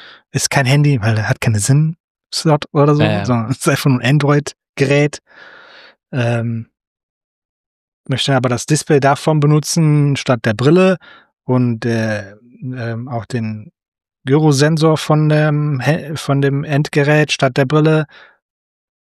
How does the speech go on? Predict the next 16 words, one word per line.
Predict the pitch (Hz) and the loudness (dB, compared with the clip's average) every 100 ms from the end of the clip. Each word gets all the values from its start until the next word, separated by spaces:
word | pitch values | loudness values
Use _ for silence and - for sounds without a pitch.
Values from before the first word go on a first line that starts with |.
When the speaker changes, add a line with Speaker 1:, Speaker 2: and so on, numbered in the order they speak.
| _ _ _ _ - | _ _ _ _ -8
Speaker 1:
Da | |
hätte | 120 131 | 0 2
ich | 127 - | 2 0
mir | 127 | 0
irgendwie | 127 127 131 | 2 2 2
ein | 123 117 | 2 0
bisschen | 127 - 123 | 0 0 2
mehr | 123 120 123 _ _ - | 2 0 -6 _ _ -4
bessere | 127 - 127 | -2 0 -2
Kompatibilität | 117 - 127 120 - 120 - 135 143 | -2 -4 -6 -6 -8 -10 -4 -4 -2
gewünscht. | 151 147 143 - _ _ _ _ _ _ _ | -2 -2 -4 -10 _ _ _ _ _ _ _
Geht | - 131 | 0 2
halt | 123 | 2
einfach | 123 117 131 | 0 -2 -4
überhaupt | 120 110 127 151 | -4 0 0 0
nicht. | 160 147 | -2 -4